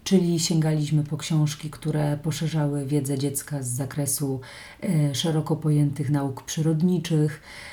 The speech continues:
e, czyli zwierzątka, flora i fauna szeroko pojęta, czasem kosmos.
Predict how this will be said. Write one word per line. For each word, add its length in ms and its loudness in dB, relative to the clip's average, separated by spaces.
e, 100 0
czyli 280 2
zwierzątka, 1000 2
flora 420 2
i 80 6
fauna 420 2
szeroko 420 -2
pojęta, 720 2
czasem 420 0
kosmos. 760 0